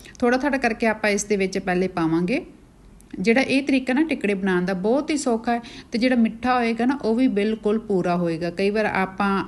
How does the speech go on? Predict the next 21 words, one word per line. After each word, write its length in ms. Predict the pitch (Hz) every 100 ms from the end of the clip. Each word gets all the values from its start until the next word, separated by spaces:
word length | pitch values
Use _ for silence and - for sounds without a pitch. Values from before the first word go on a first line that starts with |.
| 190
ਆਟਾ 420 | 185 - 196 196
ਲੈ 200 | 185 175
ਲੈਂਦੇ 280 | 165 196 214
ਹਾਂ, 140 | 254 294 - - -
ਉਸ 180 | 233 254
ਦੇ 100 | 277
ਵਿੱਚ 240 | 247 269
ਪਾਣੀ 280 | - 196 180
ਪਾਉਂਦੇ 360 | 180 156 151
ਹਾਂ, 80 | 147 151 - -
ਉਸ 180 | 220 233
ਤਰ੍ਹਾਂ 200 | 254 254
ਕੀ 340 | 254 240 240
ਹੁੰਦਾ 260 | 240 208 247
ਹੈ, 60 | 311 - -
ਮਿੱਠਾ 320 | 214 208 233 214
ਘੱਟ 140 | 185 -
ਜਾਂਦਾ 240 | 160 160
ਹੈ 40 | 160
ਕਈ 240 | 160 156
ਵਾਰ। 260 | 156 151